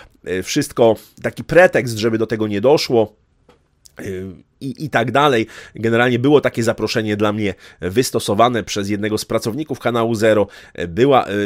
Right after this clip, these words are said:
było to zaproszenie, Jacek Bartosiak wstępnie się zgodził na tę debatę, ale potem, e, obaj panowie, Bartosiak i Stanowski, chyba doszli do, do, do takiego wniosku, że jednak tej debaty by nie wygrali, że nie byłoby szans na, e, ośmieszenie Sykulskiego,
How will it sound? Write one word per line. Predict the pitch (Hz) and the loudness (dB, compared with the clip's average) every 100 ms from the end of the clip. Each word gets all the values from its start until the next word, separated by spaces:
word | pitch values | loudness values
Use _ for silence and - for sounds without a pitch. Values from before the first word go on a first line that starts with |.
| 98 | -4
było | 78 95 131 143 | -8 -2 0 0
to | 123 | 0
zaproszenie, | 120 - 117 117 107 | -2 -2 -4 -4 -2
Jacek | 104 110 104 | -4 -4 -6
Bartosiak | 107 110 113 | -6 -6 -10
wstępnie | - 117 104 95 | -8 -8 -8 -8
się | 104 | -8
zgodził | 107 143 196 151 | -4 2 2 2
na | 147 | -2
tę | 135 | 0
debatę, | 123 117 107 - | 0 0 0 -2
ale | 151 208 | 0 0
potem, | 147 147 135 - - - | -2 -4 -4 -4 -20 -8
e, | 107 - | -6 -2
obaj | 139 131 | 2 2
panowie, | 123 117 120 120 | 2 -2 0 0
Bartosiak | 104 104 117 120 107 | 0 -2 -4 -8 -10
i | |
Stanowski, | - 110 110 - 107 | -8 -6 -6 -8 -8
chyba | - 110 | -4 -2
doszli | 123 - 113 | -2 -4 -2
do, | 110 - | -2 -2
do, | 107 101 - - - | -6 -6 -16 -20 -18
do | 107 107 | -10 -8
takiego | - 123 113 | -6 -2 -2
wniosku, | 98 113 - 117 | 0 -4 -2 -2
że | 107 | 0
jednak | 110 107 113 | 0 0 -4
tej | - 117 | -4 -2
debaty | 113 101 101 110 | 0 0 0 -2
by | 98 101 - - - | -2 -2 -6 -20 -12
nie | 113 147 | 0 0
wygrali, | 139 135 143 131 101 | 2 4 6 6 2
że | 104 | -2
nie | 113 | -2
byłoby | 117 143 117 113 | 2 4 4 0
szans | - 110 113 107 | 0 -4 -4 -2
na, | 101 104 - - 123 | -2 -2 -8 -6 -2
e, | - | 2
ośmieszenie | 175 - 170 156 165 127 | 2 2 -4 -2 -2 -2
Sykulskiego, | - 107 101 - 117 127 127 | -4 -6 -6 -4 -2 0 0